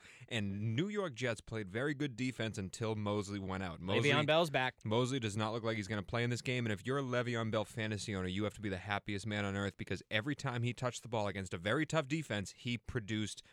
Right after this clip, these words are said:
Speaker 1: points. He was getting yards left and right. He was making catches. He is a focal point of that offense. Cleveland could not touch Derrick Henry w-, if they had broomsticks on their hands.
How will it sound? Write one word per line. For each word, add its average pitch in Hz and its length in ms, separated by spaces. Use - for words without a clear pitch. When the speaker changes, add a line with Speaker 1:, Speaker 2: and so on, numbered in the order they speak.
Speaker 1:
points. 95 360
He 107 120
was 95 120
getting 107 300
yards 123 340
left 107 240
and 101 100
right. 117 140
He 113 60
was 98 140
making 101 260
catches. 110 400
He 117 120
is 104 100
a 92 40
focal 127 380
point 113 240
of 104 60
that 104 180
offense. 104 380
Cleveland 139 480
could 123 160
not 123 280
touch - 300
Derrick 127 260
Henry 117 280
w-, 110 180
if 117 80
they 110 140
had 104 180
broomsticks 110 500
on 101 140
their 95 140
hands. 85 280